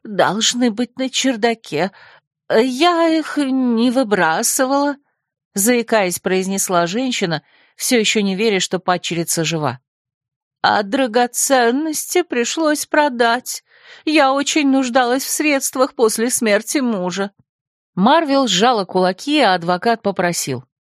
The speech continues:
«В таком случае припомните скупки, куда вы отнесли семейные драгоценности леди Виктории. Думаю, она захочет их выкупить у новых владельцев».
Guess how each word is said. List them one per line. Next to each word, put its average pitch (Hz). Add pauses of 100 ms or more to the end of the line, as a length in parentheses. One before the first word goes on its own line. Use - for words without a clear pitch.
(440)
«В -
таком 196
случае 254
припомните 185
скупки, 151
куда 156
вы 143
отнесли 143
семейные 185
драгоценности 175
леди 165
Виктории. 127 (460)
Думаю, 143
она 139
захочет 135
их 143
выкупить 151
у 147
новых 135
владельцев». 135